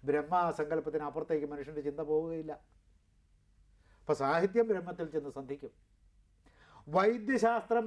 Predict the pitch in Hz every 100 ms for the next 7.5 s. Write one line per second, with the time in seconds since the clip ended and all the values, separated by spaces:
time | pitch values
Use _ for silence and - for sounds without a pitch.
0 | 214 208 214 214 208 - - 202 185 185
1 | 175 156 156 160 185 165 139 - _ -
2 | _ _ _ _ _ _ _ - - -
3 | 190 226 247 254 247 220 214 190 226 208
4 | 202 202 208 196 196 180 170 175 - -
5 | 165 190 196 - _ _ _ _ _ -
6 | - - 190 220 247 285 247 226 220 226
7 | 233 208 202 208 208